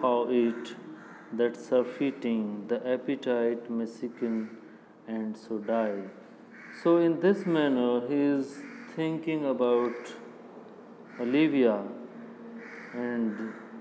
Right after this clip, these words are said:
is very desirous to see her, to meet her.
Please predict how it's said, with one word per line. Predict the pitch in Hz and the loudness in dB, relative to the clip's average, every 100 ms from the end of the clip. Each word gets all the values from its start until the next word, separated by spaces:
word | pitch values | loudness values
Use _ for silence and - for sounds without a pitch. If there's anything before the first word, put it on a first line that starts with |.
| - | -6
is | 131 117 113 123 | -2 -2 2 6
very | 135 147 147 113 | 6 6 4 2
desirous | 113 127 139 170 175 160 - - | 4 8 10 10 8 6 -2 2
to | 147 131 117 - | 4 4 2 -4
see | - 147 147 | 2 4 4
her, | 127 139 131 131 131 127 - | 4 6 6 6 4 0 -2
to | 120 | -2
meet | 110 113 131 139 135 127 | 0 2 0 -2 -4 0
her. | 123 123 123 | 2 4 2